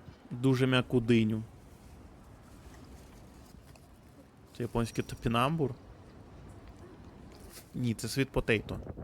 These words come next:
У нас таке само росте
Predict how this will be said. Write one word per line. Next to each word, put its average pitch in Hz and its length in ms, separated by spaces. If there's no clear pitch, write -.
У - 80
нас 143 120
таке 147 200
само 131 300
росте 113 380